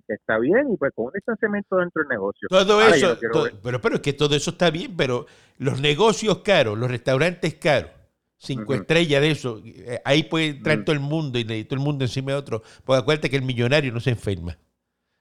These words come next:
Speaker 2: El
Speaker 1: Bueno,
Speaker 2: millonario
Speaker 1: pero
Speaker 2: no tiene ese
Speaker 1: acuérdate que esos
Speaker 2: problema.
Speaker 1: sitios son por reservación también. Usted no puede llegar ahí bien caripelado tampoco a, a, a, y por reservaciones controlan el flujo de gente dentro del restaurante también.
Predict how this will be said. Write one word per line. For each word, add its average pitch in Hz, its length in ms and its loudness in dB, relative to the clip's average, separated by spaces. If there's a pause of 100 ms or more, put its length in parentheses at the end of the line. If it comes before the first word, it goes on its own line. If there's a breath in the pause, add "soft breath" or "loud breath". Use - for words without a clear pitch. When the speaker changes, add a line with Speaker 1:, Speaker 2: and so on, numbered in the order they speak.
(160)
Speaker 2:
El 123 100 -8
Speaker 1:
Bueno, 123 60 -8
Speaker 2:
millonario 147 340 4
Speaker 1:
pero 110 140 4
Speaker 2:
no 107 60 2
tiene 113 140 2
ese 151 120 0
Speaker 1:
acuérdate 143 40 -2
que 143 60 -4
esos 147 40 -2
Speaker 2:
problema. 117 120 -4
Speaker 1:
sitios 101 240 -8
son 143 140 -10
por 139 140 -2
reservación 139 540 -2
también. 135 320 0
Usted 127 140 -4
no 120 100 0
puede 135 180 2
llegar 127 160 2
ahí 120 100 4
bien 120 240 -2
caripelado 113 680 2
tampoco 104 500 -2
a, 92 80 2
a, - 20 -2
a, 87 680 -8 (800)
y 110 200 0
por 104 180 2
reservaciones 107 640 0
controlan 131 540 0
el 117 100 -4
flujo 123 300 0
de 123 100 2
gente 120 280 -2
dentro 127 200 0
del 117 80 -2
restaurante 117 520 -2
también. 110 380 -4